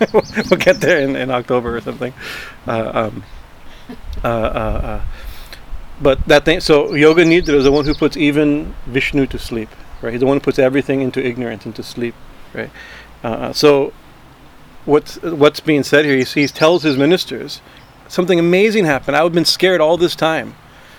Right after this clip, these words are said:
right? I've killed so many of these children thinking they're gonna kill me, but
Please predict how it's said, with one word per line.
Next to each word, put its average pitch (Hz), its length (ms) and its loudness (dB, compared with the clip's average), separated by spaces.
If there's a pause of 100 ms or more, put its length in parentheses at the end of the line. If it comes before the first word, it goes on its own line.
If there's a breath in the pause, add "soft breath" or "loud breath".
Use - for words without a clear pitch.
(140 loud breath)
right? 139 200 4
I've 147 160 2
killed 190 220 4
so 170 180 0
many 175 200 4
of 165 80 0
these 160 180 0
children 165 380 0
thinking 160 260 0
they're 165 80 4
gonna 147 140 2
kill 185 180 0
me, 170 180 2
but 165 220 2